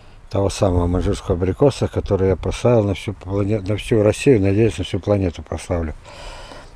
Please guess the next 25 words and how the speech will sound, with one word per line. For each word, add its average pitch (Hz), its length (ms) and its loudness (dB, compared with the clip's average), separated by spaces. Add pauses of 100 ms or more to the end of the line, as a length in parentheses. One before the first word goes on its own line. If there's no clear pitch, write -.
(140)
Так, 92 200 2 (680)
то 104 100 -4
есть - 240 -6 (260)
вот 98 180 -8
такие 127 340 -2
они 104 160 -2
должны 95 320 -4
быть 117 180 -4
при - 160 -8
посадке. - 540 -8 (1000)
Ещё 87 360 -6 (100)
вот, 104 220 -6
вот, 98 220 -10
вот, 90 220 -10
вот, 90 200 -10
вот. 151 180 4 (1200)
Вот, 107 160 -6
вот, 110 180 -2
вот. 101 160 -2
А 101 60 -4
теперь 117 260 2
ты 131 100 -2
можешь 117 220 2
остановить 110 420 2
сюда, 131 360 4